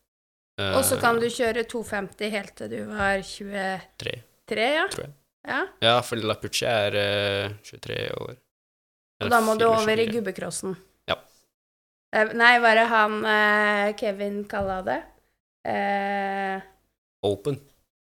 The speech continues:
Speaker 2: Nei, jeg kaller det, eh, det var en sånn der old man's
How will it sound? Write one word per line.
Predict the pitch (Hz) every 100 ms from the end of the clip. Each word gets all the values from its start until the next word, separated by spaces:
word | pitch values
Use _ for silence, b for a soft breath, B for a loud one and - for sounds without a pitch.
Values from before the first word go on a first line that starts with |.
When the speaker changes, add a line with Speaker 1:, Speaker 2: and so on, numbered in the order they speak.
| _ _ _ _ _
Speaker 2:
Nei, | 214 208 208 233 233 - -
jeg | 226 226
kaller | 226 214 202 202
det, | 208 -
eh, | 220 214
det | 226
var | 220 220
en |
sånn | 214 208
der | 190 190 -
old | 202 196 202
man's | 208 202 196 202 180 - - - -